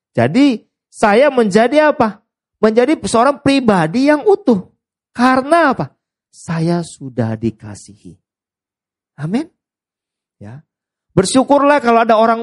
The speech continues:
tua yang sangat mengasihi pribadimu. Bersyukurlah kalau ada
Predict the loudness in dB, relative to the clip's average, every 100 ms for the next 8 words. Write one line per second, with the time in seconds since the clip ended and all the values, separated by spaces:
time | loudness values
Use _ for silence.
0 | 0 0 2 -2 -4 -2 0 0 -2 -2
1 | -2 -2 -4 -10 -12 -6 -2 0 -2 -4
2 | -6 -10 _ _ _ _ _ 0 0 2
3 | 0 2 2 2 2 2 2 2 2